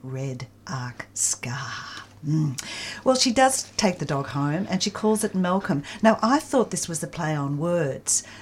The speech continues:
warm welcome, but learn that there is something more to it. Ned suggests walking their dogs together,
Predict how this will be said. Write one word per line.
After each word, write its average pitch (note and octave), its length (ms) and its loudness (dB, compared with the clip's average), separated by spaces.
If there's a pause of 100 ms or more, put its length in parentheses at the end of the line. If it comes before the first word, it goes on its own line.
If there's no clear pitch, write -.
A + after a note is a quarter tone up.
(180)
warm E3+ 640 4
welcome, F3 640 2 (300)
but F3 100 0
learn G#3+ 380 8
that E3+ 160 -2
there D#3 100 0
is D3 100 0
something F#3 400 0
more D3 300 0
to F3 320 -6
it. B2+ 240 -6 (420)
Ned B3+ 300 6
suggests - 680 -2 (100)
walking D#3+ 520 0
their A#3 180 2
dogs C4 440 0
together, G#3 600 2